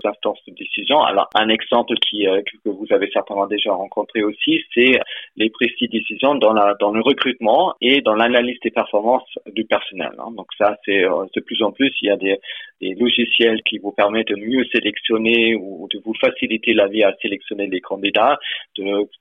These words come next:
d'organiser le processus de recrutement de manière automatisée avec des interviews qui sont faites par vidéo et enregistrées, analysées par les logiciels.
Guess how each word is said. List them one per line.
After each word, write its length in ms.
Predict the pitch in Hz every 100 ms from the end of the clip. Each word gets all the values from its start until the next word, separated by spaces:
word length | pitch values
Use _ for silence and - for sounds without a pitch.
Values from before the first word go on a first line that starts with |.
| -
d'organiser 640 | 113 123 117 117 113 110
le 120 | 104
processus 560 | 104 - 107 113 - 110
de 100 | 113
recrutement 600 | 107 110 - 117 110 110
de 100 | 110
manière 340 | 95 95 101 95
automatisée 760 | - 107 104 - 110 - 113
avec 260 | 101 98 98
des 120 | 104 -
interviews 420 | 107 107 104 110
qui 160 | - 101
sont 100 | - 98
faites 140 | 104 -
par 160 | 92
vidéo 520 | 101 - 101 98 104 101
et 100 | 82
enregistrées, 600 | 95 104 101 110 - 110 98
analysées 540 | 95 98 98 95 101 -
par 120 | 95
les 140 | 90
logiciels. 480 | 85 - 185 - 180